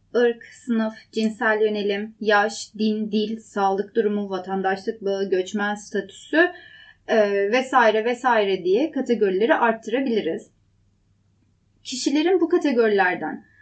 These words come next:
hangilerini kimliklerinde barındırdıkları, onların deneyimlerini ve toplumsal iktidar ilişkilerindeki, yani güç ilişkilerindeki konumunu karşılıklı olarak etkiler. Kadınların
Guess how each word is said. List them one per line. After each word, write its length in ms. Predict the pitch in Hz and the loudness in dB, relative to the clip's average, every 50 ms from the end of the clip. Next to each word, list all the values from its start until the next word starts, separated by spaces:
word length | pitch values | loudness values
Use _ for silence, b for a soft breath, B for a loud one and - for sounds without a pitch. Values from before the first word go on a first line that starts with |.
| b b b | b b b
hangilerini 640 | - 247 269 294 320 320 311 311 320 294 285 269 | 2 4 6 8 6 6 6 4 2 2 2 2
kimliklerinde 680 | 269 - 247 233 226 220 220 214 208 202 202 190 190 175 | 2 2 2 2 2 0 0 -2 -2 0 0 -2 -2 -2
barındırdıkları, 920 | 180 185 180 175 170 156 165 156 151 160 - _ 160 160 156 160 - - B B B B B B | -2 -2 -2 -4 -6 -6 -6 -6 -6 -10 -10 _ -8 -6 -4 -6 -6 -8 B B B B B B
onların 440 | - 240 254 254 269 294 311 302 254 | -4 -2 0 2 4 6 6 6 6
deneyimlerini 640 | 254 262 254 262 262 262 254 254 269 269 269 330 381 | 4 2 0 -2 -2 -4 -4 -2 -2 0 2 2 2
ve 120 | 339 294 | 2 0
toplumsal 520 | 294 277 269 247 - 247 254 254 339 330 285 | 0 -2 -4 -2 -2 -4 -4 -2 0 -2 -2
iktidar 340 | 277 269 - - 226 240 240 | -2 -6 -8 -6 -2 0 0
ilişkilerindeki, 1160 | 233 247 277 262 - - - 240 220 208 196 185 180 175 165 160 156 - _ 165 170 - b b b b _ | 0 0 -4 -6 -6 -10 -8 -2 0 0 0 0 -4 -6 -6 -8 -8 -6 _ -8 -8 -8 b b b b _
yani 360 | 214 220 214 208 196 196 190 | 2 4 4 4 2 0 -2
güç 240 | 202 277 269 - - | -2 -4 -4 -4 -4
ilişkilerindeki 880 | 262 226 220 - - - 196 185 180 180 180 170 170 170 - 311 302 | -4 -4 -4 -6 -8 -6 -4 -4 -4 -4 -4 -6 -8 -6 -6 -8 -6
konumunu 460 | - 294 262 240 220 202 202 240 277 | -2 -2 0 0 0 0 -2 -2 -2
karşılıklı 580 | 262 269 247 226 226 - 247 240 226 226 262 262 | 0 0 0 0 0 -2 -8 -10 -8 -8 -4 -4
olarak 440 | 247 214 196 202 247 - 220 196 - | -4 -2 0 0 0 0 0 -2 -6
etkiler. 480 | 196 196 - - - 156 156 143 - - b b b b b b b b b _ | -6 -6 -8 -12 -10 -8 -8 -8 -8 -12 b b b b b b b b b _
Kadınların 640 | - - 254 220 262 277 277 285 302 302 359 392 | -4 -2 -2 2 4 4 4 6 4 4 2 0